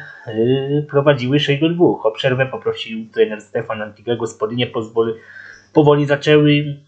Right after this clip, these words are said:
odrabiać te straty. Po ataki go-, po ataku Gabrieli Orsowowej było już remis, y, dziewięć dziewięć,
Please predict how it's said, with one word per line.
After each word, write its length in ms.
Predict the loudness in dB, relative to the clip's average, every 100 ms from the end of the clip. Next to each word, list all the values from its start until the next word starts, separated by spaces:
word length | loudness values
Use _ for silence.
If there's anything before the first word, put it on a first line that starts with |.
| _ 0
odrabiać 460 | 4 4 0 -6
te 100 | -6
straty. 420 | -6 -4 -4 -2 -4
Po 160 | -4
ataki 420 | -2 -2 -2 -10
go-, 280 | -4 -4 -4 -18 -6
po 100 | -2
ataku 440 | -2 -4 -6 -8
Gabrieli 760 | -4 -6 -2 0 0 0 -4 -6 _ -20 _ _ 0
Orsowowej 880 | 0 0 -2 0 0 0 2 0 0
było 480 | 2 4 4 2
już 220 | 0 0 2
remis, 720 | 2 2 -4 -6 -18 -20 -6
y, 220 | -2 -2
dziewięć 340 | -2 -2 0 4
dziewięć, 360 | 4 2 -4